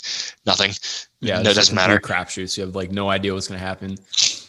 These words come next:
Speaker 2: Yeah,
Speaker 1: But,
Speaker 2: I was,
Speaker 1: um,
Speaker 2: 'cause I mentioned, like, I was talking with Ben yesterday, and he said, like,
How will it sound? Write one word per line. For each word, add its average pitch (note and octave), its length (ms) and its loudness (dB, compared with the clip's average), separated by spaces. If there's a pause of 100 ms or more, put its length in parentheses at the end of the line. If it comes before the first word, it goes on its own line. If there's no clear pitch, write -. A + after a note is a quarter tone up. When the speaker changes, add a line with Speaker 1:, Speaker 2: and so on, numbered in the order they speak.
(160)
Speaker 2:
Yeah, A#2 180 8
Speaker 1:
But, A2+ 40 8
Speaker 2:
I G#2+ 140 8
was, G#2 120 4
Speaker 1:
um, G2 140 -8
Speaker 2:
'cause A#2 300 0
I C3 80 8
mentioned, B2+ 340 4
like, G#2+ 140 2
I G#2 60 0
was G2+ 100 0
talking G2+ 200 2
with F#2 100 -2
Ben F#2+ 180 -2
yesterday, F#2+ 360 -4
and F#2 60 -6
he F#2+ 60 -6
said, F#2+ 260 -2
like, F2+ 220 -6